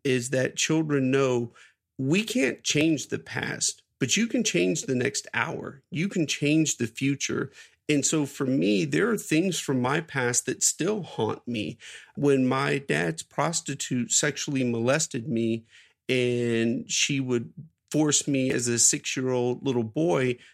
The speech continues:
to, quote unquote, go down on her. And when I didn't do it right, whatever that is at six years old, and she would smack me in the head and I'd cry, and she'd keep smacking me until I, quote unquote, did it right.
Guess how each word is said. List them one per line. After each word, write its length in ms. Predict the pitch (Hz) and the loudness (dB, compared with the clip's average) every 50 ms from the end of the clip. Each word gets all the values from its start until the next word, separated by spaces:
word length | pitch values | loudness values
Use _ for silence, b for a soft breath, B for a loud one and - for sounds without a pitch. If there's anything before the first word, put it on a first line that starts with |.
| B B - | B B -4
to, 280 | - - 139 123 120 113 | 0 2 2 2 0 0
quote 280 | - - - 147 143 131 | -4 -4 -2 -2 0 0
unquote, 480 | 127 123 - - - 135 131 - - | 0 -2 -2 0 0 0 0 0 0
go 180 | 123 131 131 127 | 0 0 2 2
down 400 | 120 120 120 123 143 156 160 156 | 2 2 2 2 2 2 0 0
on 200 | 131 113 117 123 - - - | 0 0 -2 -2 -4 -4 -2
her. 340 | 123 113 110 110 117 120 b b b b b b | 0 0 2 0 -2 -4 b b b b b b
And 180 | 131 131 123 120 | 0 2 2 2
when 140 | 131 127 123 | 2 0 2
I 120 | 120 123 | 0 0
didn't 360 | 117 120 135 139 - 139 120 | 0 0 0 2 2 2 0
do 180 | 117 123 120 113 | 2 0 0 0
it 120 | 107 - | 0 0
right, 380 | - 123 139 156 135 - - - | 0 0 2 2 2 0 -4 -4
whatever 320 | 135 127 127 127 120 120 117 | -4 -2 -2 0 0 0 0
that 220 | 120 123 135 131 | 0 2 2 2
is 220 | 123 117 117 117 117 | 0 0 0 0 0
at 100 | - - | 2 2
six 320 | - - 101 - - - | 2 0 0 -2 -4 -2
years 220 | 123 120 113 101 | -2 -2 0 0
old, 380 | 143 175 196 165 131 117 120 120 B B B B B - | 0 2 2 2 2 0 -2 -4 B B B B B -2
and 160 | - 131 123 | 0 0 2
she 160 | - - 151 | 2 0 0
would 180 | 135 120 110 - | 0 -2 2 2
smack 420 | - - 139 135 135 139 - - | 2 2 2 0 -2 -2 -4 -6
me 100 | 156 131 | -4 -2
in 80 | 123 117 | 0 0
the 80 | 117 117 | 0 -2
head 580 | 117 - 160 196 202 170 120 113 120 127 - - - | -4 -2 -2 0 2 2 2 0 -2 -2 -6 -8 -4
and 260 | 127 123 120 117 113 | -2 0 2 2 2
I'd 200 | 113 113 110 110 | 2 0 0 -4
cry, 380 | - - 190 196 196 165 127 120 | -6 -2 0 2 2 2 2 0
and 180 | 117 117 117 | 0 0 -2
she'd 400 | - - 139 131 123 120 127 - _ _ - | -2 -2 -2 -2 -4 -4 -6 -8 _ _ -6
keep 260 | - - 165 165 - | -2 -2 -2 2 2
smacking 500 | - - - 147 151 180 185 - 151 120 | 2 2 2 2 0 0 -2 -2 -2 0
me 140 | 120 120 117 | 2 2 2
until 340 | 113 113 113 - 156 135 123 | 2 0 -2 -2 -2 0 2
I, 140 | 127 123 110 | 2 0 -2
quote 300 | - - 151 143 139 131 | -4 -2 0 0 2 2
unquote, 480 | 127 - - - 135 135 - - 117 | 0 -2 0 0 0 0 0 -4 0
did 180 | - 131 139 135 | 0 2 2 2
it 160 | 120 - - | 0 -2 -2
right. 400 | 120 131 160 190 165 127 123 | -2 0 2 2 2 0 -2